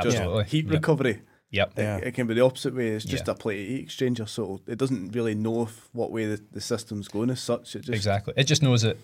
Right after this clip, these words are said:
Speaker 2: here's the temperature I'm trying to get to. This temperature is A, this temperature is B.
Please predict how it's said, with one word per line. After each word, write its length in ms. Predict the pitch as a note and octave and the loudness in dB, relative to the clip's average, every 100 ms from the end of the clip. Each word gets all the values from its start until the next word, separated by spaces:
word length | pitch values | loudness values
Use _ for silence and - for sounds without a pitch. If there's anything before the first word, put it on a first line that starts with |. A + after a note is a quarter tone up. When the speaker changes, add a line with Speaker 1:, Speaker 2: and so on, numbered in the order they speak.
| _ | _
Speaker 2:
here's 220 | - C#3+ C3+ | 0 2 4
the 60 | |
temperature 360 | A#2+ B2 A#2 A2+ | 4 4 4 2
I'm 160 | A2 | 2
trying 220 | G#2+ A2 G2+ | 2 0 -2
to 60 | F#2+ | -2
get 220 | G2+ - | -4 -4
to. 220 | - G2+ F#2+ _ _ _ _ _ - | -4 -4 -6 _ _ _ _ _ 0
This 160 | B2 | 0
temperature 360 | - A#2+ G2+ G#2 | 4 2 2 0
is 100 | G2 | 2
A, 260 | G2+ G2 | 2 0
this 160 | G#2+ G#2+ | -2 -4
temperature 300 | - G2 - | -2 -2 -2
is 80 | F2+ | -4
B. 400 | G2+ F#2+ F#2+ | -2 0 -2